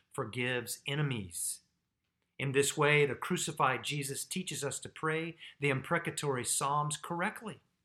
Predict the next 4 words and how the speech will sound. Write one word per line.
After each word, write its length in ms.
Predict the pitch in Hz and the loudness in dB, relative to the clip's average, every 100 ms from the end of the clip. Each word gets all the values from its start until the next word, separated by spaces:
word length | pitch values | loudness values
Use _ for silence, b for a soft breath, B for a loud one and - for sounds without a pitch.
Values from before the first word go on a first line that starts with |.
| _ _ _ _ _ _ _ _ _ _ _ _ _ _ _ _ _ _ _ _ _ _ _ _ _ _ _ _ _ _ - | _ _ _ _ _ _ _ _ _ _ _ _ _ _ _ _ _ _ _ _ _ _ _ _ _ _ _ _ _ _ -4
Jesus 560 | 131 170 185 180 180 - | 0 2 2 2 0 0
would 160 | 151 | 0
have 160 | 160 120 | 0 -2
lived 680 | 123 156 147 110 123 - | -4 0 0 -2 -4 -10